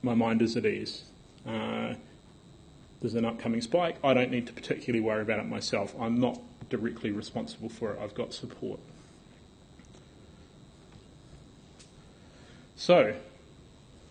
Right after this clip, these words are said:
my boss is happy. He says it's not bad. He's making this face. And even though it's Thursday afternoon, he's still asking me about Drupal eight. He's a pain.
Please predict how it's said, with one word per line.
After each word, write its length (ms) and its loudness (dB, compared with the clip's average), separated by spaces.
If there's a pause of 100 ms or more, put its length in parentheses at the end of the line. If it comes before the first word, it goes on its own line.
(240)
my 100 -2
boss 320 2
is 120 -4
happy. 440 0 (140)
He 100 -12
says 240 -2
it's 140 -6
not 180 -2
bad. 420 4 (460)
He's 160 -2
making 360 8
this 140 2
face. 520 4 (720)
And 100 6
even 280 8
though 320 6 (500)
it's 220 -6
Thursday 320 2
afternoon, 540 0
he's 160 -4
still 240 4
asking 320 0
me 100 2
about 280 -2
Drupal 380 -4
eight. 120 -8 (1040)
He's 220 2
a 40 -2
pain. 400 -2